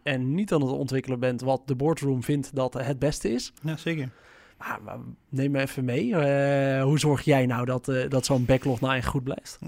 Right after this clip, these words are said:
Speaker 2: <laughs> Ehm, ja, het is, ik denk het, eh, het geëikte verhaal ondertussen wel een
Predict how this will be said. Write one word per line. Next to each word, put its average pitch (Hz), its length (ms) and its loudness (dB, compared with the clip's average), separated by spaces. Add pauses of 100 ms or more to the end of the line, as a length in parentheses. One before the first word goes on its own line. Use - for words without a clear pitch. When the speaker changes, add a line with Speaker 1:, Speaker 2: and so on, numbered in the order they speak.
Speaker 2:
<laughs> - 540 -10
Ehm, 151 1040 -4 (560)
ja, 120 340 -2
het 135 160 -12
is, - 140 -10
ik 165 140 -6
denk 170 200 2
het, 170 200 -4
eh, 165 260 0
het 156 200 -10
geëikte 160 460 -2
verhaal 139 300 -2
ondertussen 170 460 -6
wel 151 60 -2
een 143 60 -4